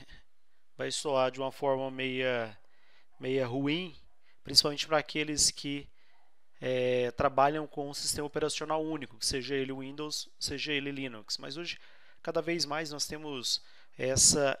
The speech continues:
integração entre as ferramentas e a necessidade de, muitas vezes, tanto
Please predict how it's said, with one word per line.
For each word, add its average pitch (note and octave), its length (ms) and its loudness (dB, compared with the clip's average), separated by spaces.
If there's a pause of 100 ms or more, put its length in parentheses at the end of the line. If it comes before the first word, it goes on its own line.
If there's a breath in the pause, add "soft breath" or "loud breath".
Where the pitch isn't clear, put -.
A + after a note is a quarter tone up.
integração D#3+ 880 0
entre C3+ 220 -6
as B2+ 140 0
ferramentas C3+ 580 -6
e D3+ 80 2
a D3 40 2
necessidade D3 720 0
de, C#3+ 80 -10
muitas C#3 340 -6
vezes, C3+ 380 -4
tanto D#3 360 -8